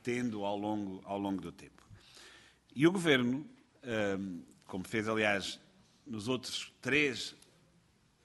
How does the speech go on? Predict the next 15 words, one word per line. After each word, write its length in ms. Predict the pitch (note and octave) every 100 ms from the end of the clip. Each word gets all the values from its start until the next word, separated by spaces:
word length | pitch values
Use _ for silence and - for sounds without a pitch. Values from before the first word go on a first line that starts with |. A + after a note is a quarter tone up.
| _ _ -
orçamentos 720 | A#2+ A2+ A#2+ G2 E2+ - - -
anteriores, 680 | A2 G#2+ A#2 A#2 B2+ D#3 - - - -
para 160 | C#3+
o 40 | C#3+
orçamento 440 | C#3 C#3+ A#2 G2
de 40 |
dois 160 | A2 G#2+
mil 160 | A2+ A#2
e 60 |
dezanove, 540 | A2+ B2+ A#2 B2 C3 - - - - -
no 180 | A2+ A2+
contexto 540 | A#2+ A#2 A2+ F#2+ -
da 100 | A2
sua 260 | - F2+ F2+
negociação 760 | F#2 G2+ - B2 - G3+ A#3